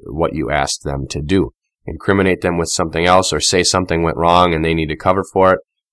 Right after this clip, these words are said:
Oftentimes, the truth will come out. They may believe your lie, even if it incriminates them somewhere, and if they don't, they may fess up to the truth.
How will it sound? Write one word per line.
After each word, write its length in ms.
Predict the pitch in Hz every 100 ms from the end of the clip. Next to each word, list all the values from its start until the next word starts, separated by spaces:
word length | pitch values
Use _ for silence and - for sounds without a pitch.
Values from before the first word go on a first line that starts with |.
| -
Oftentimes, 800 | 95 - 85 82 90 87 87 - _
the 140 | 80
truth 260 | - 98 92
will 100 | -
come 240 | 82 - 85
out. 220 | 82 80 _ _ _ _ _ _
They 160 | 92
may 200 | 92 95
believe 420 | 85 85 92 101
your 180 | 90 92
lie, 380 | 87 85 85 82 -
even 320 | 95 98 95
if 140 | 87
it 80 | 92
incriminates 560 | 82 71 90 85 82 -
them 140 | 73
somewhere, 580 | - 107 104 104 101 -
and 160 | - 76
if 120 | 101 -
they 160 | 92 85
don't, 420 | 82 82 - 73
they 100 | 76
may 200 | 78 78
fess 340 | - 80 -
up 120 | 76 -
to 180 | - 78
the 100 | 71
truth. 300 | 69 - 71